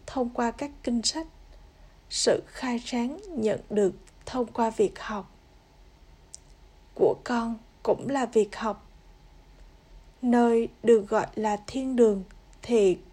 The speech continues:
không được đề cập trong bất kỳ việc học đời thường nào hay trong việc học các kinh sách. Đây là kiến thức mới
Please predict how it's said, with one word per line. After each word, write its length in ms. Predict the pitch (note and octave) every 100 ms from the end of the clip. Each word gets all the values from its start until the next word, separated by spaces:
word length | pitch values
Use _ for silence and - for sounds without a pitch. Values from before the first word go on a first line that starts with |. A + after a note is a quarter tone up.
| -
không 320 | - C4+ B3+
được 240 | A#3+ G3 G3
đề 160 | G3+
cập 220 | G3+ G#3 G3+ - -
trong 200 | A#3+ A#3+ -
bất 300 | D#4 - -
kỳ 200 | A#3+ G3+
việc 300 | G3+ G3 -
học 220 | A3+ -
đời 240 | G3 G3 F#3+ -
thường 300 | A3 G#3 G3+
nào 260 | G3+ G3 - - _ - - _
hay 420 | - B3 A3 A3 -
trong 220 | B3 A#3+
việc 240 | A#3+ G#3+
học 280 | A3 G#3 -
các 140 | - - -
kinh 200 | A#3+ A#3+
sách. 220 | - D#4 - - - - - - - _ - - - - - _ _ - - - - - - - _ - - -
Đây 300 | A#3+ A#3 A3
là 160 | A3
kiến 300 | G#3 G#3+ A3+
thức 260 | A#3+ E4 -
mới 360 | B3+ A#3+ C#4